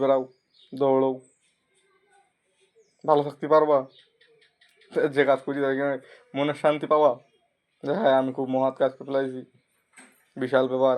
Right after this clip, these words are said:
আমি একটা সুন্দর কাজ করেছি, আহ আমি বীর, আমি বিশাল পারি।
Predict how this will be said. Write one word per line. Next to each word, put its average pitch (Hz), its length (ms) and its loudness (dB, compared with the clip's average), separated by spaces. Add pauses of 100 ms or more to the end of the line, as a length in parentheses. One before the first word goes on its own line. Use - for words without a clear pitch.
আমি 131 160 -4
একটা 127 200 -16
সুন্দর 135 340 -6
কাজ 135 180 -2
করেছি, 127 280 -6 (120)
আহ 131 100 0 (1800)
আমি 143 220 2
বীর, 135 260 2 (1000)
আমি 143 200 -4
বিশাল 135 320 4
পারি। 131 200 0